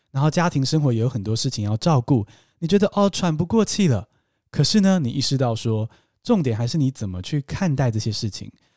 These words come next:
所以你决定采用一个轻松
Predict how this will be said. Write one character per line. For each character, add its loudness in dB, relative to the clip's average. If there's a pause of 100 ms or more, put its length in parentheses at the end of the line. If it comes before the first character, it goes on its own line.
所 -2
以 4
你 2
决 0
定 0
采 -6
用 -2
一 0
个 -4 (300)
轻 0
松 -2